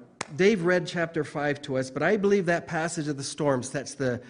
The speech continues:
stage for chapter five, because they've just come through a storm.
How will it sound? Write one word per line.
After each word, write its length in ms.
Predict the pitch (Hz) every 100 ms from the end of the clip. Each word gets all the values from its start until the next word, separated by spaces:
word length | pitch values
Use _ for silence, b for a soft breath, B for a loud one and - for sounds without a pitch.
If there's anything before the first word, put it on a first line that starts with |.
| B B
stage 600 | - - 175 160 127 -
for 100 | 120
chapter 380 | - 113 - 107
five, 460 | - 101 87 82
because 400 | 127 131 190 180
they've 180 | 170 147
just 300 | 170 240 240
come 180 | 202 196
through 180 | 190 180
a 20 |
storm. 420 | - 170 147